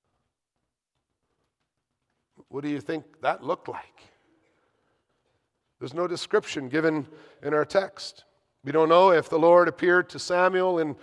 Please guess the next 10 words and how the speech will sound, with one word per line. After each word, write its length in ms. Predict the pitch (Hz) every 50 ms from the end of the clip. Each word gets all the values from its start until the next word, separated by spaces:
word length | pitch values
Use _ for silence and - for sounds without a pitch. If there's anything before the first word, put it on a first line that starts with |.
| - - - -
a 80 | 139
vision, 460 | 139 147 170 175 165 196 196 202 196 - - _ _ _ _ _ _ _ _ _
or 200 | - 147 156 156
in 100 | 151 139
person 640 | - - - 190 190 196 - - - 202 202 202 196
as 180 | 175 165 151 123
he 100 | 170 165
had 120 | 165 151
appeared 560 | 147 - - 175 180 185 185 185 190 180 -
to, 200 | - 170 160 135